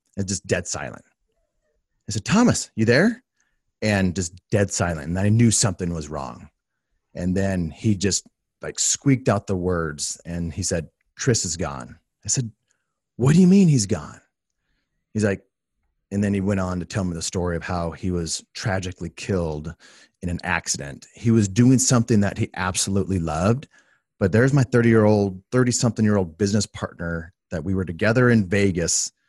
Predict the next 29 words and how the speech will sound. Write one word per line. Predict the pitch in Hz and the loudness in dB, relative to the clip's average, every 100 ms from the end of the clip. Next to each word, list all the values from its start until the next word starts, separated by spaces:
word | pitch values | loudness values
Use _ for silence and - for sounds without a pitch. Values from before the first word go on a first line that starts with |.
| _ _ _ | _ _ _
a | 85 | -4
month | 85 98 120 131 | 2 4 4 2
or | 107 | 0
two | - 117 | 0 2
beforehand | 104 101 - 107 101 95 90 85 80 - | 2 0 2 2 2 0 -2 -2 -6 -6
that | 87 76 | -6 -6
was | 85 85 | -6 -10
gone. | 82 82 78 67 - - _ _ - - _ _ - | -8 -8 -8 -10 -12 -18 _ _ -20 -20 _ _ -4
And, | 104 95 95 92 | 0 2 2 2
um, | 95 92 90 82 73 87 _ - | 2 0 0 -4 -6 -12 _ 0
and | 104 | 0
it | 98 | 2
just | 135 - 113 | 2 2 2
was | 123 - | 0 2
such | 131 - | 2 4
a, | 120 98 | 2 2
and | 107 110 | 0 0
I've | |
been | 101 | 0
talking, | - 117 110 101 | 2 0 2 0
I | 92 | 0
was | 98 | -2
talking | 107 101 | -2 0
about | 98 92 | 0 -2
it | - | -2
to | |
some | 92 90 | -4 -6
friends, | - 95 95 87 85 | -2 -2 0 -2 -4
uh, | 87 85 80 73 | -6 -4 -4 -8